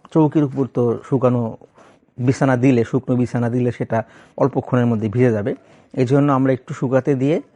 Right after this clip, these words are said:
আহ, মহিলার সাথে কথা বলার জন্য বাইরে আসলাম। তো তরুণ আলেমরা দেখেন, এই যে এটা হচ্ছে পরিষ্কার করার পরে অবস্থা। আহ, পরিষ্কার করার পরে আমরা আমাদের আনা শীতের বিছানা, বালিশ, কম্বল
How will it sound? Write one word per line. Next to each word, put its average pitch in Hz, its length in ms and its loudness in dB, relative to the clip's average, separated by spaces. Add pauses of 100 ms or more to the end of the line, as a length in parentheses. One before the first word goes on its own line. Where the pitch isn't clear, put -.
(380)
আহ, 107 260 -4
মহিলার 120 300 0
সাথে 113 280 -6
কথা 131 240 0
বলার 120 220 2
জন্য 120 180 -2
বাইরে 110 260 0
আসলাম। 131 300 -2 (1160)
তো 113 160 -2
তরুণ 123 280 -2
আলেমরা 117 300 0
দেখেন, 113 340 0
এই 110 80 0
যে 110 160 -2
এটা 120 180 -2
হচ্ছে 151 340 -2 (300)
পরিষ্কার 151 460 0
করার 143 340 4
পরে 110 220 2
অবস্থা। 98 460 -6 (520)
আহ, 104 160 -6 (100)
পরিষ্কার 139 420 0
করার 135 300 2
পরে 135 240 0
আমরা 120 280 2
আমাদের 113 280 -2
আনা 117 460 -2 (380)
শীতের 120 320 -2
বিছানা, 110 520 -4
বালিশ, 107 440 -4 (180)
কম্বল 113 460 -2